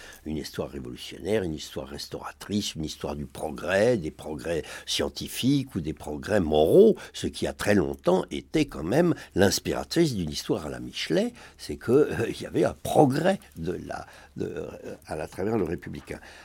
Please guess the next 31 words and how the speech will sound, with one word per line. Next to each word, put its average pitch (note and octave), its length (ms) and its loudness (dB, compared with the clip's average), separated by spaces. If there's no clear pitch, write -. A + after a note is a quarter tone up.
Alors, G#2+ 260 4
je G#2 100 2
crois D3+ 200 2
que - 180 0
cette, - 580 -2
euh, C#2 260 -6
unité D3 640 8
temporelle F3 880 6
profonde F2+ 720 0
de D#2 60 -10
la D2 100 -10
conscience C#3+ 840 6
de - 80 -12
cette - 220 -14
continuité G2 640 -2
est G2+ 200 2
atteinte. - 720 -8
Ça - 180 -4
ne D#2+ 60 -2
veut E2 80 -4
pas D#2+ 100 -2
dire C#2 140 -10
qu'elle - 160 -12
est D#2 40 -12
morte, G2+ 360 -4
mais F#2+ 100 -2
elle F#2+ 140 0
est A#2 180 -6
atteinte. - 720 -4
C'est-à-dire G#2+ 640 -2
que A2 180 0